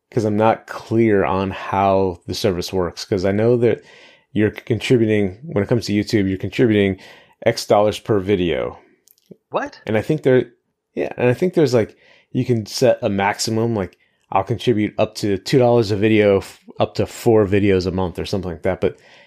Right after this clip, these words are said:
Speaker 1: it's not clear enough from the few minutes I've spent down there to, to understand how it works completely. So I'll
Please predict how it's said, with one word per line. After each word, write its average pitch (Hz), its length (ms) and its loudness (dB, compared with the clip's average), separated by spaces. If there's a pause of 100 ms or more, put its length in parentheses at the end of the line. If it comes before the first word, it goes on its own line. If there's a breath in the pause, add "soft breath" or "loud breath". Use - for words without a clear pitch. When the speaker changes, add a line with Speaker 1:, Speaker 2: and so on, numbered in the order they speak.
(120)
Speaker 1:
it's - 200 -4
not - 180 -2
clear 135 300 2
enough 113 360 -2 (560)
from 101 480 -4 (400 soft breath)
the 107 200 0
few 156 260 0
minutes 131 320 2
I've 95 160 0
spent 120 320 -6
down 90 280 0
there 82 200 -2
to, - 180 -6 (200)
to 98 420 -2
understand 104 520 -4
how 98 260 -2
it 95 100 -4
works 95 260 -6
completely. 110 800 -6 (640 soft breath)
So 101 400 -2
I'll 107 320 0